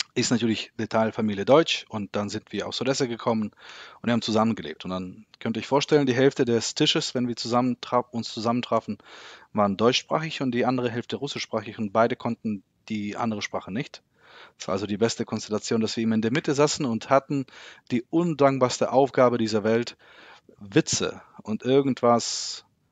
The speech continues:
was wirklich nur in der Sprache meistens verständlich war, zu übersetzen. Und als die anderen Leute dann nie gelacht haben, nachdem wir übersetzt haben, und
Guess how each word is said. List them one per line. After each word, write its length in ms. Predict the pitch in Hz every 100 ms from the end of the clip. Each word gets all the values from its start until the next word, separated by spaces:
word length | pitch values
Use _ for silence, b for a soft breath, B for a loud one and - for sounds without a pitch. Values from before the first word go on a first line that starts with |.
| _
was 220 | - 107 -
wirklich 260 | 131 117
nur 120 | 135
in 40 | 131
der 80 | 110
Sprache 460 | - 135 - 113 107 101
meistens 440 | 110 113 117 - 107
verständlich 480 | 110 - 143 113 -
war, 240 | 123 143
zu 140 | -
übersetzen. 580 | 113 104 127 - 127 165 - _ b b b b b b b
Und 280 | - 117 110 107 _ _
als 180 | 127 113
die 140 | 113
anderen 300 | 139 151 135
Leute 260 | 127 135 123
dann 180 | 107 107
nie 160 | 127
gelacht 380 | 123 117 175 -
haben, 320 | 98 92 147 - _ -
nachdem 360 | 113 104 135
wir 80 | 110
übersetzt 400 | 98 95 92 -
haben, 260 | 98 117 139
und 220 | 110 101